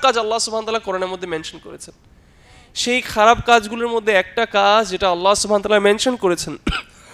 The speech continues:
<coughs> এবং স্কলার্সরা বলেন, this is from the major sins,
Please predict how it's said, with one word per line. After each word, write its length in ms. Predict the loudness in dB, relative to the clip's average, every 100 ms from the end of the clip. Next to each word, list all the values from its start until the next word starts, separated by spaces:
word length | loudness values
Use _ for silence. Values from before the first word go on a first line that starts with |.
| -20 -20 -16 -6 -2
<coughs> 800 | 0 -2 -2 -2 -2 -2 -4 -4
এবং 280 | 0 0
স্কলার্সরা 480 | 0 -2 0 0 -2
বলেন, 280 | -4 -4 -6
this 160 | -8 -10
is 80 |
from 220 | -8 -8 -6
the 140 | -6
major 440 | -8 -8 -6 -6
sins, 420 | -6 -8 -14 -18